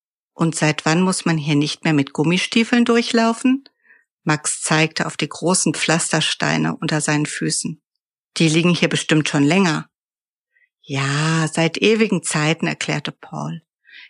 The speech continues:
„Im Mittelalter haben Mönche und Templer das Gebiet trockengelegt. Später wurde es dann das Lieblingsviertel der Adligen. Naja,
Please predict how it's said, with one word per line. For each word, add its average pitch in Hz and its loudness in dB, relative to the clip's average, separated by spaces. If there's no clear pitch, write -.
„Im 180 2
Mittelalter 165 0
haben 151 -4
Mönche 170 -2
und 151 -6
Templer 165 -4
das - -6
Gebiet 156 -6
trockengelegt. 143 -8
Später 170 0
wurde 156 2
es 156 -6
dann 156 0
das 156 -2
Lieblingsviertel 165 0
der 156 -2
Adligen. 160 -2
Naja, 156 0